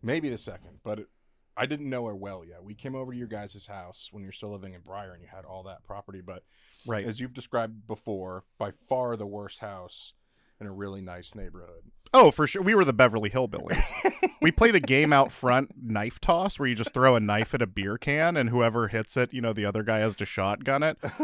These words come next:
Speaker 2: We're doing this outside of, like, nine hundred thousand dollar McMansions. And at first we were like, "Should we not do this?" But then, of course, the actual decision is, "Let's do this more.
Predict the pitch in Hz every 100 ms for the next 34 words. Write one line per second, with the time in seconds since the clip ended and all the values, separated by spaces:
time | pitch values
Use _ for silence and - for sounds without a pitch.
0 | 262 185 226 113 170 220 151 - 127 120
1 | - 120 117 110 107 101 107 107 110 110
2 | 107 92 98 95 98 95 95 95 90 87
3 | - 101 98 107 - 104 98 101 - -
4 | _ - _ - 151 147 196 226 - 220
5 | 180 156 - 175 151 127 143 - 220 220
6 | 220 220 - 160 143 127 - 165 170 143
7 | - - 123 - 123 - 120 107 98 110
8 | 98 101 90 107 - 104 - - 85 69